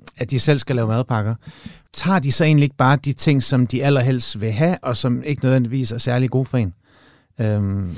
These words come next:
jeg kunne forestille sig, hvis min datter, hun skulle, øh, så ville det være noget med, øh, krydderboller og Nutella.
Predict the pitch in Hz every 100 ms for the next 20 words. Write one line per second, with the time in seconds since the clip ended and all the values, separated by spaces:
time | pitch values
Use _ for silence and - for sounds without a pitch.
0 | - 131 120 143 170 - 147 135 131 131
1 | 131 151 127 117 131 127 120 - 120 113
2 | 104 131 120 110 110 110 120 123 113 104
3 | 101 98 90 143 160 139 123 123 110 104
4 | 104 104